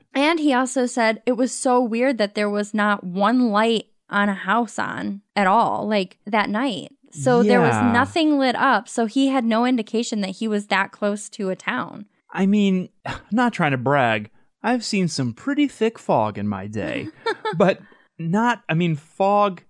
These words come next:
Speaker 2: has never been so thick to where it prevents light from shining through, like, ten to twenty
Speaker 1: Right.
Speaker 2: feet away.
Speaker 1: Especially, he said there was just a little bit of moonlight, but,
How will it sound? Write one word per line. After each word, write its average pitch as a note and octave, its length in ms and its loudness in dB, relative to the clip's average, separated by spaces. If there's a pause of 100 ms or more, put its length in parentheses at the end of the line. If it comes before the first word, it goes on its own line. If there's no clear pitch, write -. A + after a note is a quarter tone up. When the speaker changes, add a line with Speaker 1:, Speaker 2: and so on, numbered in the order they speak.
Speaker 2:
has D3 180 -6
never E3 240 2
been E3+ 200 -2
so D3+ 380 0
thick E3+ 440 -4
to D3 100 -6
where C3+ 360 0
it - 360 -2
prevents C#3+ 480 -2
light B2+ 440 -2
from C#3 180 -4
shining B2+ 420 -4
through, B2+ 420 -2
like, A2+ 280 -4 (240)
ten D3+ 220 -2
to F4 220 2
twenty B2+ 200 0
Speaker 1:
Right. B2 100 -4
Speaker 2:
feet B2+ 180 -2
away. A2+ 560 -4
Speaker 1:
Especially, C#4 640 -4
he C#4+ 140 -4
said D#4 200 -6
there E4 100 -2
was C4+ 120 -2
just B3 200 -6
a A3+ 40 -2
little C#4 220 0
bit C4 120 0
of G3+ 80 0
moonlight, G3+ 720 0
but, F#3+ 300 -2